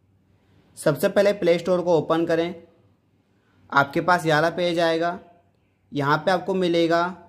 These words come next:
ऊपर की तरफ एक गोल आइकन, आप इस पे टच करें। यहाँ पे आपको मिलेगा पेमेंट एंड सब्सक्रिप्शन,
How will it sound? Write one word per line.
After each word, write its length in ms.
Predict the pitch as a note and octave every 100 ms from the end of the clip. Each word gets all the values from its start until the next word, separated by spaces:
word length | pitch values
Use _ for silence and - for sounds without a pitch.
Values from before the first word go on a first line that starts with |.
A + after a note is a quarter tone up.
| _ _ _
ऊपर 300 | - D#3 F3+
की 100 | E3
तरफ 280 | E3 E3 E3+
एक 220 | - E3 C#3
गोल 220 | D3 D3
आइकन, 300 | D3+ E3 E3
आप 220 | D3 -
इस 100 | D#3
पे 220 | - D3+ C3+
टच 220 | D3+ D#3
करें। 320 | E3 D3+ E3+ - - _ _ _ _ _ _ _ _ _ _ _ _ _ _ -
यहाँ 180 | C#3+ D3
पे 140 | D3+
आपको 200 | F#3 F#3 F#3
मिलेगा 460 | E3+ E3 E3 F3+ - - _ _ _ _ _ _ E3+
पेमेंट 400 | E3+ E3 F3 F#3
एंड 300 | - D3+ E3
सब्सक्रिप्शन, 680 | D#3+ C#3 - D3+ D3 F#3